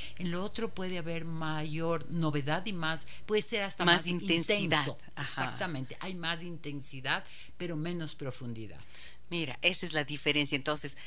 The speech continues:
Speaker 2: quiero saber, porque les dije yo que este es un espacio para ustedes. Entonces,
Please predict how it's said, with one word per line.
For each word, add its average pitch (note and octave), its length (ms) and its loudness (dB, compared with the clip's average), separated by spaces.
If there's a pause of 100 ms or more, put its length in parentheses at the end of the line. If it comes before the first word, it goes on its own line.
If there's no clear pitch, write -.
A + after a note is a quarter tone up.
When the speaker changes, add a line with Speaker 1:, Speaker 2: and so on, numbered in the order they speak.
(340)
Speaker 2:
quiero G3 280 2
saber, D3 680 -2
porque C#3+ 180 -6
les D#3 240 -4
dije F#3 380 -4
yo C3+ 280 -8
que D3+ 140 0
este F3+ 220 -2
es E3 80 -6
un D#3+ 120 0
espacio D#3 480 -2
para B2+ 260 -6
ustedes. C3 680 -6
Entonces, C3+ 640 -4